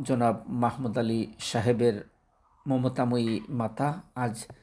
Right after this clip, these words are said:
পৃথিবীর মায়া ছেড়ে চলে গেছেন। ছেলে চিকিৎসাধীন অবস্থায় ঢাকা হসপিটালে আছেন।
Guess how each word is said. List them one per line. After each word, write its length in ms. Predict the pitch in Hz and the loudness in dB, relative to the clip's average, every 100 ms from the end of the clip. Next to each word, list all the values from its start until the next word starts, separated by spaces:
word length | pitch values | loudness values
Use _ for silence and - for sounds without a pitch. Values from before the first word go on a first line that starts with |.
| _ _ _ _ _ _ - | _ _ _ _ _ _ -2
পৃথিবীর 440 | 143 139 127 127 | -2 2 2 2
মায়া 260 | 117 113 113 | 2 2 0
ছেড়ে 360 | - 123 120 - | 0 2 2 0
চলে 240 | - 120 123 | 0 2 2
গেছেন। 400 | 113 156 170 185 - - - _ _ _ | 2 0 0 -2 -12 -20 -20 _ _ _
ছেলে 460 | - 131 127 123 - | 0 4 6 4 0
চিকিৎসাধীন 640 | - 180 180 - 143 127 123 | -2 0 0 0 0 2 2
অবস্থায় 560 | 120 120 - 120 113 - 123 | 2 0 0 0 0 -4 0
ঢাকা 320 | 127 120 131 | 0 2 2
হসপিটালে 720 | 101 120 - 156 127 120 123 | 2 -2 -2 -2 2 4 4
আছেন। 400 | 113 - 156 185 | 2 2 -2 -2